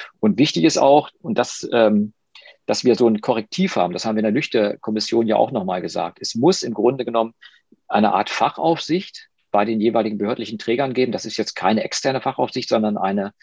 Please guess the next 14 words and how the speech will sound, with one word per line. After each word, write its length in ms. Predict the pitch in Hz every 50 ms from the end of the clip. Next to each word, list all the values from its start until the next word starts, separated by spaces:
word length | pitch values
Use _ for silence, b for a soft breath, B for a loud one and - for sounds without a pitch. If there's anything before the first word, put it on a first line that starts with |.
| b b b b b b
in 200 | - - - 95
der 100 | 95 90
Hierarchie 480 | 87 98 107 101 95 90 - - 110 98
höher 180 | 104 113 120
gestellte 400 | 113 113 - - 107 104 101 -
Person 560 | 110 - 90 85 82 95 104 127 165 196 208 190
oder 180 | - - 92
eine 160 | 87 87 90
besondere, 360 | - 98 101 98 98 98 98 -
mit 120 | - 98
einer 160 | - 92 92 92
besonderen 320 | 92 95 95 98 92 90
Fa-, 180 | - - - - _
Befugnis, 600 | - 104 - - 143 156 - 190 196 202 - -